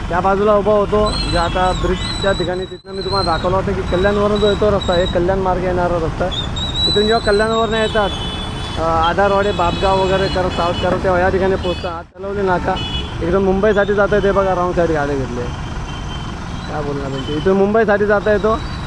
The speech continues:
आणि या साईडला जे आहे ते नाशिक आहे. तर इथे तुम्ही बोर्ड वाचू शकता, आताच्या एरियाला पडक्यात इथून सध्या वळण घेणे, कारण काम सुरू आहे.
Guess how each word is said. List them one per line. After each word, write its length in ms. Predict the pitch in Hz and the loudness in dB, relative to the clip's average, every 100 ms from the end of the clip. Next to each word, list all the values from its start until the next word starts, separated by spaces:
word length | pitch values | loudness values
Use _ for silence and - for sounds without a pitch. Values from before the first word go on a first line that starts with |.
| - | -4
आणि 500 | 156 175 185 185 180 | -2 2 2 4 4
या 140 | 175 180 | 4 2
साईडला 260 | 185 185 | 2 2
जे 140 | 180 196 | 2 2
आहे 100 | 185 | 2
ते 60 | |
नाशिक 400 | 190 170 - 180 | 2 2 2 0
आहे. 360 | 139 127 - - - - - - - | 0 -4 -6 -8 -8 -6 -8 -6 0
तर 60 | |
इथे 280 | 175 175 196 | 2 4 4
तुम्ही 420 | 196 208 214 208 | 4 4 4 2
बोर्ड 280 | 202 175 202 | 2 2 2
वाचू 300 | 196 190 202 | 2 2 0
शकता, 140 | 190 190 | 2 0
आताच्या 280 | 180 190 | 2 2
एरियाला 200 | 185 190 | 4 4
पडक्यात 380 | 180 175 175 190 | 2 2 2 2
इथून 580 | 190 165 196 196 196 190 | 4 2 2 2 2 -2
सध्या 500 | - - 156 190 190 | -4 -4 0 2 2
वळण 320 | 185 190 233 | 2 2 2
घेणे, 220 | 196 196 | 2 2
कारण 160 | 196 202 | 0 -2
काम 240 | 175 185 | 0 0
सुरू 260 | 202 190 180 | 0 2 2
आहे. 120 | 190 | 2